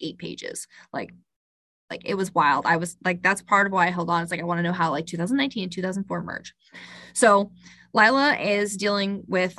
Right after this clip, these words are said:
obviously, her sexuality. She's trying to fit into a new area. She doesn't wanna be unpopular. She wants to make sure that, like, you know, she's doing all, all the right things. They, so they spend a lot of time being inside of Lila's head in this first, um,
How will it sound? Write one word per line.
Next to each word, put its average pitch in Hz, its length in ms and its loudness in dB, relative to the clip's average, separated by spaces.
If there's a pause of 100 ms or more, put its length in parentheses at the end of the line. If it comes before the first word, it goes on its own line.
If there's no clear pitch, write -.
obviously, 185 340 0
her 180 100 0
sexuality. 240 840 0
She's 214 180 -6
trying 185 160 0
to 175 60 -8
fit - 100 -10
into 170 280 -2
a 156 40 -4
new 160 220 -8
area. 202 400 4
She 196 120 -6
doesn't 196 180 -4
wanna 185 160 -2
be 170 140 -2
unpopular. 175 840 2
She 180 140 -8
wants 180 240 -4
to 196 60 -6
make 180 180 -6
sure 180 400 0
that, 180 100 -4
like, 165 300 -4 (360)
you 240 100 0
know, 190 100 2
she's 208 160 -2
doing 233 240 2
all, 202 180 2
all 214 140 4
the 226 80 2
right 202 180 2
things. 180 260 -4
They, 185 280 -6
so 214 100 -6
they 208 80 0
spend 226 220 -2
a - 20 -2
lot 175 240 4
of 185 140 -2
time 170 360 2
being 170 200 -6
inside 170 320 0
of 165 100 -2
Lila's 160 320 -2
head 160 160 -2
in 160 60 -6
this 165 180 -4
first, 160 440 -6
um, 170 280 -2